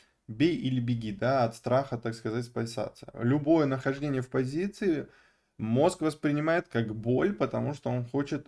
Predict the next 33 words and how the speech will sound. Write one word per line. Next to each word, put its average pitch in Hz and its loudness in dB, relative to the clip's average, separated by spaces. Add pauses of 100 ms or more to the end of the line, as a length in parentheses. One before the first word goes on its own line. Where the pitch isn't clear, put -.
(120)
убрать 120 2
эту - -8
боль, 101 -4
то 117 -2
есть 110 -6
либо 123 2
зафиксировать 117 -2
позицию 117 0
в 117 -12
плюс, 214 0 (180)
а 165 4
вдруг 185 2
щас - -6
в - -6
минус 160 -4
уйдёт, 123 0
или 156 2
в 131 0
минус 139 -2
уходит, 160 0
давай 131 4
потерпим, 139 0
до 120 0
нуля 123 2
дойдёт 120 0
или 113 2
до 110 -2
плюса 135 -4
и - -10
так 110 -8
далее. 98 -4
То 120 -2
есть 123 -2